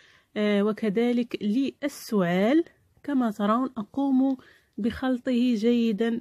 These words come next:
ثم أقوم باستعماله. آه، أستعمله في الليل، يعني، آه، يستحسن أن أشربه دافئا ثم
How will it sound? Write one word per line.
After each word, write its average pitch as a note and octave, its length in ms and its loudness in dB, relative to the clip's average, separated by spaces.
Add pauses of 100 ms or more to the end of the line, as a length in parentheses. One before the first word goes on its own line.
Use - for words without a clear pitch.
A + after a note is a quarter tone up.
(120)
ثم A#3 280 0
أقوم A3+ 640 -2
باستعماله. G#3+ 1080 -2 (580)
آه، G#3 600 2
أستعمله A#3+ 760 0
في A#3 200 -2
الليل، G#3 440 4
يعني، G#3+ 540 2
آه، G3 240 0
يستحسن A3+ 600 -4
أن A#3 180 0
أشربه A3 720 0
دافئا A#3+ 760 0 (720)
ثم E4 360 6